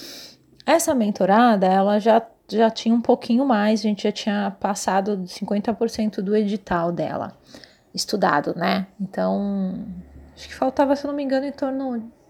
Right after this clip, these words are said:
falta em torno de uns trinta por cento pra ela fechar o edital.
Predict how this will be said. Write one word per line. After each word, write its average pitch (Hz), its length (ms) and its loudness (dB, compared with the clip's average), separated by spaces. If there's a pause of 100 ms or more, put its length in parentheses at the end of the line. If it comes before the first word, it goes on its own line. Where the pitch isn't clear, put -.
(500)
falta 233 500 -2
em 196 60 -4
torno 208 220 -6
de 214 100 -4
uns 226 160 -8
trinta 254 420 -4
por 269 220 -6
cento 175 520 -8 (520)
pra 202 140 0
ela 196 100 0
fechar 196 380 -4
o 180 60 0
edital. 185 500 -6